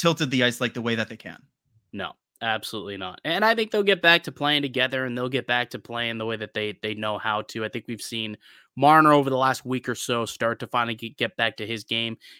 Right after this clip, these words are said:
Speaker 2: You know, there was, there was the fishbowl game where it was like,
Speaker 1: <laughs>
Speaker 2: "Okay, that's the Marner that we, we know
Speaker 1: Yeah.
Speaker 2: is an all-pro level." Matthews coming off this game against Boston, he finally got back in,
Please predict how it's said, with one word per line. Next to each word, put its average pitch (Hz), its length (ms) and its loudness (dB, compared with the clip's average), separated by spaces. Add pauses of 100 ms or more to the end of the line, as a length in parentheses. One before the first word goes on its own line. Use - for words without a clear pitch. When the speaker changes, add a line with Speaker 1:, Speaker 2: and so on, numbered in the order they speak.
Speaker 2:
You 127 60 -4
know, 127 80 4
there 113 120 0
was, 110 140 -4
there 107 100 -4
was 95 80 -6
the - 80 -10
fishbowl 135 540 0
game 120 340 -2
where 113 140 0
it - 20 0
was 113 140 4
like, 110 180 4
Speaker 1:
<laughs> - 0 -
Speaker 2:
"Okay, 110 320 -4 (340)
that's 139 420 6
the 151 100 0
Marner 131 340 4
that 123 180 0
we, 120 400 -2
we 120 180 -4
know 123 220 2
Speaker 1:
Yeah. 113 240 4
Speaker 2:
is 120 180 -2
an 110 140 -8
all-pro 120 480 0
level." 110 400 -4 (280)
Matthews 131 480 0
coming 127 260 -2
off 127 240 0
this - 220 -4
game 120 260 -4
against 117 360 -6
Boston, 117 360 -2
he 117 120 -8
finally 120 340 -2
got 117 240 -4
back 113 280 0
in, 113 220 -6